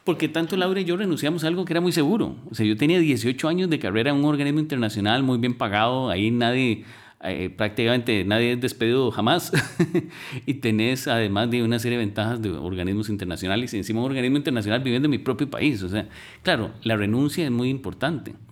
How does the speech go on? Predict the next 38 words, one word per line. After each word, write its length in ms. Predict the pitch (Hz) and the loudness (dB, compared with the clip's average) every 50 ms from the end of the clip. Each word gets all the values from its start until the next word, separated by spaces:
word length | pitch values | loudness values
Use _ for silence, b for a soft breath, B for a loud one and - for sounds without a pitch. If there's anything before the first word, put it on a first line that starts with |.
| B B B B B B B - _ _ | B B B B B B B -20 _ _
Eh, 360 | 104 98 95 90 87 80 - - | -4 -2 -2 -2 -2 -4 -4 -4
y 80 | 95 98 | -2 -2
no 180 | 101 92 87 | 0 0 0
era 140 | 110 113 127 | 0 0 0
una 240 | 139 147 147 143 - | 0 0 -2 -2 -2
cosa 260 | 143 135 135 156 147 | -4 -2 -2 -4 -4
que, 100 | - 123 | -2 -2
bueno, 220 | 123 131 110 95 | -2 0 0 0
yo 120 | 90 85 82 | -2 -4 -2
voy 160 | 98 104 110 | -2 -2 0
a 40 | 113 | 0
pedir 120 | 143 135 | 0 0
un 100 | 139 139 | 0 0
permiso 480 | 151 156 135 131 135 139 147 147 160 160 | 0 0 2 4 4 4 4 4 2 2
y 220 | 135 110 101 87 | 2 2 0 0
voy 180 | 85 98 120 131 | 0 0 0 0
a 80 | 127 | 0
probar 360 | 127 147 123 123 127 135 147 147 | 0 2 2 4 2 2 2 0
y 120 | 131 104 | -2 -2
si 120 | - 98 | -2 -2
no 160 | 90 95 101 117 | -2 -2 -2 -2
regreso. 440 | 120 117 110 135 143 123 98 92 | -2 -2 0 0 -2 -2 -4 -6
No, 160 | 90 95 95 95 | -4 -2 -4 -4
es 120 | 90 - | -4 -6
que 260 | - 127 123 101 65 | -6 -6 -6 -6 -6
era 160 | 90 92 110 | -4 -4 -4
renunciar. 580 | 123 151 156 110 76 62 - - 62 55 - - _ _ B B B B B B B B B B B | -4 -2 -4 -4 -4 -6 -8 -10 -10 -12 -14 -20 _ _ B B B B B B B B B B B
Entonces, 640 | 117 117 113 117 139 139 135 151 170 151 - - - - | -2 -2 0 0 0 0 2 2 0 0 -2 -6 -8 -4
eh, 200 | 104 110 104 107 113 | -4 -4 -4 -2 -2
los 300 | 110 107 110 107 - - | 0 0 0 -2 -4 -2
planes 320 | - 131 123 127 147 151 | 0 2 2 2 2 0
de 80 | 151 143 | 2 0
vida 220 | 139 147 151 147 | 0 0 -2 -4
cambian 540 | 147 127 131 147 165 175 180 175 165 139 95 | -4 -4 -2 -2 -2 -2 -4 -4 -4 -4 -4
en 140 | 90 92 87 | -4 -4 -4
cuestión 360 | - 90 95 - - 113 139 | -6 -8 -6 -4 -2 -2 0
de 60 | 185 | 0
minutos. 580 | 170 123 160 214 - - - - - - - | 2 2 2 2 0 -6 -12 -14 -16 -16 -18